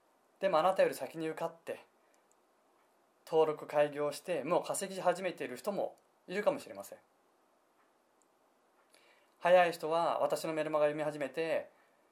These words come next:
数日後には勉強法マニュアル買って、どんどん相談してきて、どんどん実践をしている人もいます。そういう人の方が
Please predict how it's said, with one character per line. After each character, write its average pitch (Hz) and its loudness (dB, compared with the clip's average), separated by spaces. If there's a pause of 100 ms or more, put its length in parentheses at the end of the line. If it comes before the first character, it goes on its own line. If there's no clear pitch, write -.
(560)
数 175 -6
日 160 -10
後 190 0
に 214 -2
は 123 4 (1040)
勉 135 0
強 139 -4
法 131 -2
マ 127 0
ニ 135 -2
ュ 131 2
ア - -4
ル 127 -6
買 - -12
っ - -20
て、 - -12 (1300)
ど 175 2
ん 190 -2
ど 160 2
ん 135 -4
相 127 -8
談 123 -2
し - -14
て 147 -8
き - -16
て、 - -10 (340)
ど 180 2
ん 196 -2
ど 165 -4
ん 123 -8
実 - -10
践 117 -4
を 113 -8
し - -16
て 147 -8
い 143 -4
る 147 -8
人 196 -4
も 143 -4
い 104 -6
ま 98 -14
す。 - -18 (1300)
そ - 2
う - 8
い - 4
う - 0
人 196 0
の 196 0
方 196 0
が 120 0